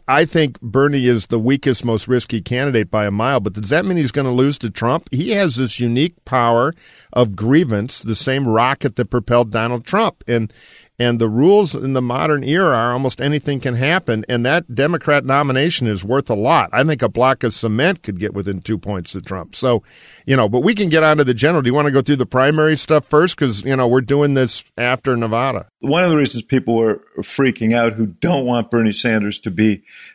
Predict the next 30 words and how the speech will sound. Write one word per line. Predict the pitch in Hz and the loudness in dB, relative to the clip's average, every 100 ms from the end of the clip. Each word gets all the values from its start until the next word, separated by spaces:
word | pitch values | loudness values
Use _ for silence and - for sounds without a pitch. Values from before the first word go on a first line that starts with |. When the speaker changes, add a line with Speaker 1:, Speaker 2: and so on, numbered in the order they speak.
| - | -2
Speaker 2:
the | 120 | 0
nominee | 117 107 104 101 110 | 2 0 0 2 4
is | 135 139 - | 4 2 2
that, | 123 117 - _ - | 2 2 -2 _ -2
uh, | 110 110 - | 0 0 0
you | 135 | 0
know, | 143 | 0
in | |
the | 131 | 0
first | - 175 - | 0 0 2
two | 156 | 0
contests, | - 135 127 139 123 | 0 0 0 0 0
he | 131 | 0
got | 123 127 | 2 2
about | 120 113 | 2 0
a | |
quarter | 113 135 127 120 | 0 0 0 2
of | 113 | 0
the | 101 | 0
vote. | 90 104 110 | -4 0 0
He | 113 | 0
sort | 110 151 143 | -2 0 0
of | |
underperformed | 123 135 143 131 - 113 - 113 110 101 _ _ - - - | 0 -2 0 -4 0 -4 0 0 0 -2 _ _ -20 -20 -2
expectations. | 127 123 - 117 104 - 110 107 107 120 | -2 -2 -2 -2 -2 -2 -2 0 -4 -2
In | 120 | 0
Nevada, | 117 104 143 151 123 113 113 | 0 2 2 2 2 0 -2
in | 120 120 | -2 2
these | 117 104 - | 0 0 -6
caucuses, | - 147 139 127 110 113 107 104 - | -4 -2 -2 -2 -4 -2 -2 -2 -10